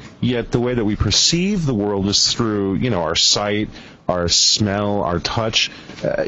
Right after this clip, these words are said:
I, I would think there does have to be some kind of a strange disconnection or a sense of, you know, something's not quite right here in terms of what you're describing going through a wall.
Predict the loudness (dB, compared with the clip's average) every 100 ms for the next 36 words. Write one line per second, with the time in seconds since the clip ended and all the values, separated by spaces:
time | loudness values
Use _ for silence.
0 | -4 -4 -4 -2 -2 -2 0 0 0 0
1 | 0 0 0 0 0 0 0 0 0 0
2 | 0 0 0 0 2 0 0 0 0 0
3 | 0 0 0 0 0 0 0 2 2 2
4 | -2 -6 -18 -8 -2 0 2 2 2 2
5 | 2 0 0 0 0 0 0 0 2 2
6 | 0 0 0 0 0 -2 -2 -2 0 0
7 | 0 0 0 0 0 0 2 2 0 0
8 | 0 0 0 0 0 0 0 0 0 2
9 | 0 0 0 -2